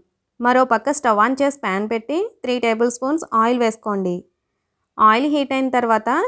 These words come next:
చేప ముక్కలు ఎన్ని పడితే అన్ని వేసుకుని రెండు వైపులా లైట్గా ఫ్రై చేసుకోండి. చూసారు కదండి, ఇలా ఫ్రై అయితే సరిపోతుంది. ఇప్పుడు మిగిలిన చేప ముక్కలను కూడా ఇదే విధంగా ఫ్రై చేసుకుని ఒక గిన్నెలోకి తీసుకోండి.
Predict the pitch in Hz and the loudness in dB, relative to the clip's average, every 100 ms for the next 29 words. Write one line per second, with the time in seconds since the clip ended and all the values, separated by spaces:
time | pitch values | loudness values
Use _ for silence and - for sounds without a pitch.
0 | - - 226 254 254 262 285 254 220 233 | -4 0 0 2 -2 -2 -2 -2 -2 -2
1 | 226 226 277 269 254 220 214 - 247 294 | -2 -2 -2 0 0 0 -2 -6 -4 -2
2 | 508 - _ _ _ 240 233 247 247 254 | -4 -8 _ _ _ 0 2 4 2 2
3 | 254 302 269 226 226 277 - 247 233 208 | 0 2 2 0 0 -2 0 -2 -2 -4
4 | 208 - 196 185 180 185 _ _ _ _ | -4 -8 -4 -4 -6 -8 _ _ _ _
5 | _ - 262 277 269 269 262 254 285 453 | _ -4 0 2 2 2 2 0 0 -2
6 | - - 233 240 240 220 220 233 302 330 | -4 -6 0 0 0 0 0 2 0 0
7 | 285 - 226 214 202 185 175 _ _ _ | -2 -2 -4 -4 -2 -4 -4 _ _ _
8 | _ _ 254 262 262 311 427 277 226 262 | _ _ -6 -2 2 2 2 0 0 -2
9 | 262 254 254 254 254 247 247 247 262 370 | 2 0 0 -4 -2 -2 0 0 0 0
10 | 440 247 240 240 240 240 247 240 208 208 | -2 -2 -2 -2 0 0 -2 0 -4 -2
11 | 233 - 240 269 440 - _ _ - 247 | -4 -4 -6 -2 -2 -4 _ _ -6 0
12 | 254 240 240 233 247 254 - - 202 190 | 2 2 2 0 -2 -6 -6 -8 -8 -6
13 | 180 | -8